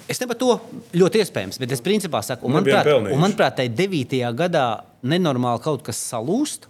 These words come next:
Speaker 1: un šeit es tev vienu jautājumu gribēju uzdot, varbūt nedaudz pieejot pie izlases tādiem pāris lietām, kas mani interesē. Tavuprāt, tā devītā gada diskvalifikācija, tagad jau ar tādu nogriezni skatoties tos, uz to, uz to lēmumu, tavuprāt, pareizs lēmums?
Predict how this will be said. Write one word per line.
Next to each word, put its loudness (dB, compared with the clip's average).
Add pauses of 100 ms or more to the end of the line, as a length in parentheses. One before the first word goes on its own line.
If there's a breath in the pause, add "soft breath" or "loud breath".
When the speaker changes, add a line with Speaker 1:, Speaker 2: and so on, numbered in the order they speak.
(180)
Speaker 1:
un -2
šeit -4
es -8
tev -2
vienu 0
jautājumu -2
gribēju -2
uzdot, -2
varbūt -6
nedaudz -4
pieejot -2
pie -6
izlases -6
tādiem -4
pāris -4
lietām, -6
kas -10
mani -6
interesē. -10 (480 loud breath)
Tavuprāt, -2
tā 0
devītā -2
gada -4
diskvalifikācija, -8
tagad -4
jau -8
ar -12
tādu -8 (480)
nogriezni -4
skatoties -12
tos, -12
uz -14
to, -12
uz -12
to -12
lēmumu, -10
tavuprāt, -8
pareizs 0
lēmums? -10